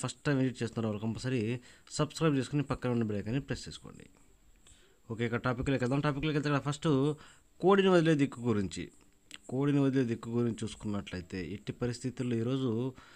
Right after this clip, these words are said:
దెబ్బలాట ఆడుకోవాలంటే మాత్రం కోడిని దక్షిణ దిక్కు నుంచి వదలాలా. కోడి అనేది దక్షిణ దిక్కు నుంచి నడుచుకుంటూ రావాలన్నమాట. అలా దక్షిణ దిక్కు నుంచి నడుచుకుంటూ వచ్చిన కోడికి కంపల్సరీ విజయం అనేది సాధించే అవకాశాలు ఎక్కువగా ఉంటాయి. ఓకే ఫ్రెండ్స్,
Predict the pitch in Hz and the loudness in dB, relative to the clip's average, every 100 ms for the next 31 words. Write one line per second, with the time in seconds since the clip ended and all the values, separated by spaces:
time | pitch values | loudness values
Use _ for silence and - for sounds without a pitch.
0 | - - 113 127 120 160 143 135 127 131 | -16 -8 2 4 6 6 6 4 2 2
1 | 131 117 117 117 120 127 110 127 139 139 | 2 2 2 0 0 -4 -2 0 2 4
2 | 117 - - 117 107 104 113 - 76 57 | 2 -2 -2 -4 -4 -6 -8 -8 -12 -14
3 | 57 - - _ _ _ _ - - - | -16 -18 -20 _ _ _ _ -20 -20 -20
4 | - - _ _ - 147 156 143 131 139 | -20 -20 _ _ 2 4 6 6 4 2
5 | 139 120 - - 147 127 - 120 117 110 | 2 0 0 0 2 0 -2 -2 -2 0
6 | 147 120 110 135 - - 127 139 131 92 | 2 2 2 -2 -4 -4 -2 -2 -2 -2
7 | 87 87 87 82 82 - 117 113 104 123 | -6 -8 -10 -10 -12 -8 -4 -4 -4 -6
8 | - - - _ 104 113 120 - 165 147 | -10 -20 -20 _ -6 -4 -4 -2 0 0
9 | - 139 135 131 123 - 139 131 123 117 | 0 0 0 -2 -2 -4 -4 -2 -2 -4
10 | 117 110 120 - 123 117 127 139 131 110 | -4 -6 -8 -6 -4 -4 -4 -2 -2 -2
11 | 117 156 151 139 123 127 113 107 107 107 | 0 2 2 0 -2 -4 -4 -4 -6 -6
12 | 110 165 131 95 82 80 73 - - _ | -4 -2 -2 -4 -8 -10 -12 -18 -20 _
13 | _ _ _ _ - 101 117 165 | _ _ _ _ -8 -4 0 0